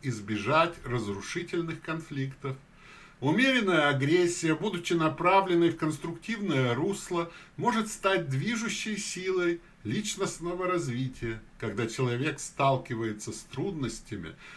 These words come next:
или стремится достичь амбициозных целей, эта энергия, если ею управлять осознанно, становится инструментом преодоления преград. Такая агрессия позволяет мобилизовать внутренние ресурсы,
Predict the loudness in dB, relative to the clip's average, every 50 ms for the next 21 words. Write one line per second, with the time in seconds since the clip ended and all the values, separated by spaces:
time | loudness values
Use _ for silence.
0 | -12 -4 0 4 6 6 6 4 0 -4 -2 -2 -2 0 0 0 2 2 2 0
1 | -2 -4 -8 -8 -6 -2 -2 -2 0 0 -2 -4 -2 4 6 6 6 6 4 0
2 | -2 -2 -4 -4 -6 -12 -4 -2 0 0 0 0 -2 -2 -4 -6 -6 -12 -18 -20
3 | -12 -6 -4 -4 0 0 2 2 2 4 4 4 4 6 6 6 4 4 4 4
4 | 4 4 4 0 -2 -2 0 2 4 4 4 4 2 0 -2 0 2 2 2 2
5 | 2 2 2 0 -2 -2 -2 -2 -2 -4 -4 -4 -2 -2 -2 -2 -4 -4 -6 -6
6 | -8 -10 -14 -10 -8 -6 -4 -2 0 0 -2 -2 -4 -6 -6 -6 -6 -8 -10 -10
7 | -8 -6 -2 0 0 0 0 -2 -4 -6 -8 -6 -4 -2 -2 -2 0 -2 -4 -4
8 | -2 -2 0 0 0 0 -2 -4 -4 -8 -6 -6 -4 -2 -2 -2 -2 -4 -8 -14
9 | -20 -20 -20 -20 -20 -20 -20 -8 -2 -2 -2 2 4 4 6 6 6 4 2 0
10 | 0 0 2 2 2 2 0 0 0 0 -2 -2 -2 -2 -2 -2 -2 -2 -2 -4
11 | -2 0 0 2 2 0 0 0 -2 0 2 2 2 4 4 6 6 6 4 2
12 | -2 -2 0 0 0 0 -2 -2 -2 0 0 0 0 0 0 -2 -2 -6 -8 -8
13 | -6 -6 -6 -6 -6 -10 -10 -10 -10 -10